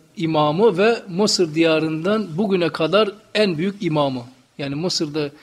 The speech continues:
çıkmış gelmiş en büyük imam, rahimullah, İmam Leyth bin Sa'd, rahimullah. Onun için İmam Şafii'nin sözü kafi. İmam Şafii, rahimullah, önce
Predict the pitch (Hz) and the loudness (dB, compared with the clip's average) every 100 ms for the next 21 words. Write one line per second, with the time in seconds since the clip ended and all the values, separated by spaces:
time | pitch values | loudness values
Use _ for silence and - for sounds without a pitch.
0 | - _ - 190 170 151 135 - 165 143 | -20 _ -8 -4 -2 -4 -4 -2 -2 -2
1 | 143 - 175 160 135 127 143 151 170 190 | -8 -6 -4 -4 -6 -10 -8 -6 -8 -10
2 | 160 160 160 147 147 156 - 151 143 160 | -10 -8 -8 -6 -6 -8 -8 -10 -6 -4
3 | 180 - _ _ _ - 147 - 170 143 | -4 -6 _ _ _ -10 -8 -4 -6 -6
4 | - 143 139 147 135 143 175 - 180 190 | -12 -12 -10 -10 -8 -6 -6 -4 -4 -4
5 | 165 208 202 175 170 - 196 190 175 214 | -4 -6 -4 -6 -4 0 0 0 -4 -6
6 | - - _ - 175 170 202 - 175 165 | -10 -20 _ -6 -2 -2 -4 0 2 2
7 | 156 151 - _ - 170 170 - 196 190 | -2 -8 -12 _ -10 -8 -6 0 0 0
8 | 170 156 175 160 170 196 - - _ _ | -4 -6 -6 -4 -2 -2 -4 -20 _ _
9 | _ - 180 175 196 196 | _ -4 -2 2 2 2